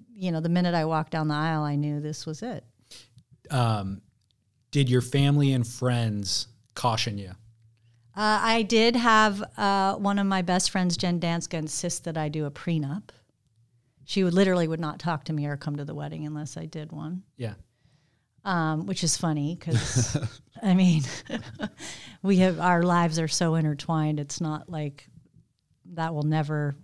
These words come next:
Speaker 1: become an issue. Um, Charlie has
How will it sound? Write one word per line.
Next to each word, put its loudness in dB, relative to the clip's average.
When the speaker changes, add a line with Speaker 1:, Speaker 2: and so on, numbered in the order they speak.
Speaker 1:
become 0
an 2
issue. -2
Um, 0
Charlie 4
has 2